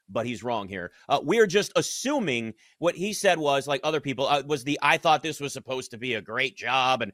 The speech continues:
everybody's supposed to love it. It's so overblown. Nobody actually wants to go to Washington." Basically playing the narrative. And for the most part, this organization deserves that reputation still until you prove otherwise, that the culture is better and things have changed, that it's the same place,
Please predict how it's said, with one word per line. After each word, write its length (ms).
everybody's 420
supposed 340
to 60
love 240
it. 160
It's 160
so 240
overblown. 640
Nobody 280
actually 260
wants 240
to 60
go 100
to 60
Washington." 480
Basically 520
playing 360
the 60
narrative. 440
And 120
for 100
the 80
most 260
part, 280
this 160
organization 640
deserves 500
that 160
reputation 600
still 300
until 260
you 100
prove 260
otherwise, 600
that 100
the 60
culture 320
is 80
better 240
and 100
things 180
have 100
changed, 360
that 120
it's 120
the 80
same 240
place, 440